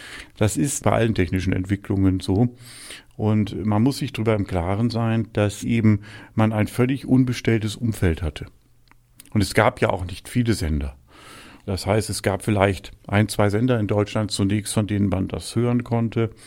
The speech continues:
auch nicht überall, weil die Reichweiten natürlich noch nicht so waren. Und das begann ja dann relativ langsam erstmal mit dem Aufbau. Und der Umbruch kam dann eigentlich zehn Jahre später. Neunzehnhundertdreiunddreißig wurde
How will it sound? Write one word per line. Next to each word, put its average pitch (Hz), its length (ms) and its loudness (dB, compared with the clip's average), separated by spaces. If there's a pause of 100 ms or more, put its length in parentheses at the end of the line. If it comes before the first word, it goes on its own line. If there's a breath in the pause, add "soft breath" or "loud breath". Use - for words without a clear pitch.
(140)
auch 92 140 -2
nicht 98 220 -2
überall, 101 500 -2 (520 loud breath)
weil 95 120 0
die 90 100 0
Reichweiten 113 880 0
natürlich 98 380 -4
noch 101 120 0
nicht 101 260 -2
so 104 200 -4
waren. 104 500 -2 (420 loud breath)
Und 95 180 0
das 90 140 -2
begann 101 360 -2
ja 104 120 0
dann 92 220 -2
relativ 98 720 -2
langsam 87 560 -2
erstmal 85 280 -4
mit 90 120 -2
dem 90 140 -2
Aufbau. 120 640 0 (800 loud breath)
Und 98 520 -2
der 95 200 -4
Umbruch 131 600 -2
kam 98 340 0
dann 107 240 0
eigentlich 101 540 -4
zehn 107 240 2
Jahre 90 340 0
später. 117 540 -2 (400 loud breath)
Neunzehnhundertdreiunddreißig 110 1200 0
wurde 110 380 2